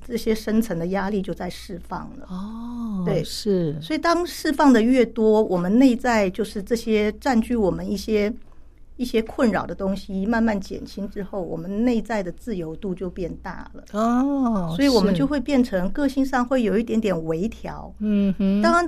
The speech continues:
Speaker 1: 雅肯的静坐的改变是很安全，不会一百八十度的让你完全变一个人。
Speaker 2: 嗯，嗯。
Speaker 1: 它是很慢，可能时间累积慢慢微调，甚至当事人都没有发现。
Speaker 2: 嗯，嗯。
Speaker 1: 可能是你身边人会觉得说，“哎，你不太一样咯。”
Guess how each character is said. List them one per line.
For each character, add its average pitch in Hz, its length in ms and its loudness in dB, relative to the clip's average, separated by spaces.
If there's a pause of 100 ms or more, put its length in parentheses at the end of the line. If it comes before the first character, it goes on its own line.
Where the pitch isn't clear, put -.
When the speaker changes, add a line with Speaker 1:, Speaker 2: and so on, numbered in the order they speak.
Speaker 1:
雅 254 140 2
肯 262 220 2
的 190 80 -4
静 269 180 4
坐 269 160 4
的 247 80 4
改 160 200 0
变 233 180 2
是 233 180 0
很 180 80 0
安 196 200 2
全， 190 200 -4
不 190 120 -2
会 254 140 0
一 269 60 4
百 202 200 0
八 208 200 0
十 - 160 -4
度 196 160 -2
的 175 120 0
让 202 180 4
你 170 80 0
完 180 180 0
全 170 240 0
变 180 240 0
一 180 60 -2
个 131 100 -6
人。 120 200 -6
Speaker 2:
嗯， 226 420 6
嗯。 196 80 4
Speaker 1:
它 196 80 8
是 180 80 4
很 180 240 0
慢， 233 300 6
可 - 180 -8
能 208 160 4
时 240 180 -4
间 254 220 4
累 208 100 4
积 226 160 -4
慢 220 220 4
慢 196 160 2
微 175 160 0
调， 185 240 -6
甚 285 220 4
至 277 120 -2
当 277 300 4
事 277 220 -2
人 180 200 2
都 202 160 2
没 190 140 2
有 180 100 -2
发 165 280 -12
现。 - 340 -8
Speaker 2:
嗯， 226 420 4
嗯。 220 80 -2
Speaker 1:
可 214 60 4
能 220 100 4
是 262 140 0
你 226 100 4
身 240 220 2
边 240 160 4
人 196 100 2
会 226 80 4
觉 202 140 -2
得 190 60 -2
说 196 160 -4
，“哎， - 20 0
你 175 100 0
不 175 120 -10
太 220 180 -4
一 196 120 -4
样 233 220 -2
咯。” 208 300 -2